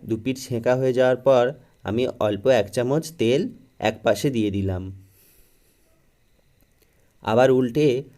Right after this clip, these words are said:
আবার এই পাশে আমি আর এক চামচ তেল আমি দিয়ে দিলাম। দেখুন বন্ধুরা, পরোটাটা কত সুন্দর ফুলে উঠছে। এইভাবে ধীরে ধীরে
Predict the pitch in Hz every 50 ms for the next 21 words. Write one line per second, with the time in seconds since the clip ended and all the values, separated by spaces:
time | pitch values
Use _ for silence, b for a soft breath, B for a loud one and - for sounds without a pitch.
0 | b b - - 120 113 117 117 117 113 113 123 117 117 - - - 196 214 302
1 | - - _ _ _ - - 208 - 113 135 160 180 - - - _ _ _ _
2 | - 90 98 101 101 101 - 127 123 131 151 185 - - - _ - 113 113 123
3 | 123 117 110 123 135 143 120 107 101 101 101 101 104 101 104 101 104 120 117 -
4 | 139 135 120 120 113 110 120 131 131 127 113 110 110 107 107 120 113 127 123 -
5 | 107 104 107 113 - 120 120 127 131 127 - - 117 110 110 117 117 113 117 -
6 | - - 147 180 - - b b b b b b b b b b b b b b
7 | b b b b _ - 113 113 101 123 127 139 151 127 110 113 113 123 120 117
8 | 127 127 151 180 214